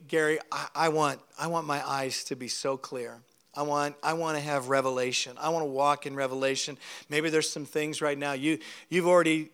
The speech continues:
uh, kind of defined, "Lord, I need revelation in this area. I need insight in this. I need clarity in this area." Come on, just stand to your feet right now. I just want to pray for you.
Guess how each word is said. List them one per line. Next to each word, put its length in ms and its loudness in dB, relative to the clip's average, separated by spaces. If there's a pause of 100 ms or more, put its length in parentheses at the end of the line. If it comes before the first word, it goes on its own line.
(120)
uh, 120 -6
kind 280 0
of 60 0
defined, 460 0
"Lord, 160 4
I 80 2
need 180 0
revelation 600 2
in 60 -6
this 200 -6
area. 340 -10 (300)
I 140 -2
need 180 2
insight 540 2
in 100 -6
this. 260 -6
I 140 2
need 220 -4
clarity 500 2
in 120 -4
this 200 -4
area." 160 -4 (180)
Come 140 2
on, 140 -2
just 180 0
stand 360 -2
to 40 -4
your 140 0
feet 260 -8
right 220 -2
now. 180 -8
I 80 -4
just 180 -4
want 100 -6
to 160 -14
pray 180 0
for 160 -10
you. 200 -2